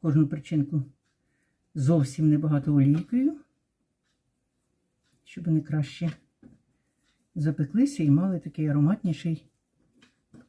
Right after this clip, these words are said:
смак. Запікаємо перчик до того,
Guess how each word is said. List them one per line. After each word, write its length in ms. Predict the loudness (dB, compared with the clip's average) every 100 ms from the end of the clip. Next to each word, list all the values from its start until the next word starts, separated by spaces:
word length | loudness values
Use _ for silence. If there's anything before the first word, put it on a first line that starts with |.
| _ -20 -20 _ _ _ _
смак. 560 | -14 -2 0 -2 -10 -20 _ _ _ _ _ _ _ _ _ _ 0
Запікаємо 640 | 2 2 0 2 4 4
перчик 380 | 2 -2 -2 -4
до 100 | -2
того, 600 | 0 0 0 0 -2 -6